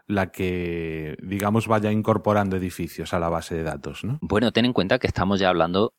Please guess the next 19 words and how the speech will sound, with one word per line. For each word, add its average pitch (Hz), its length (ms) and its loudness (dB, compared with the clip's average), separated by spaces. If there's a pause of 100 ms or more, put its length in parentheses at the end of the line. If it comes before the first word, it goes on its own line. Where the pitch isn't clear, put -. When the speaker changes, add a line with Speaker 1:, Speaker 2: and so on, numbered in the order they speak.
(140)
Speaker 2:
eh, 90 120 -2
de 85 140 2
que 80 720 2
la 78 380 0 (460)
arquitectura 87 600 2
es 104 220 2
una 92 200 4
cosa 87 260 2
que 90 100 2
es, - 300 -2 (220)
o - 40 -4
sea, 80 160 0
que - 140 -4
pertenece - 360 -4
a 87 40 2
un 85 40 -4
periodo, 85 480 4
eh, - 320 0 (180)
definido 92 580 2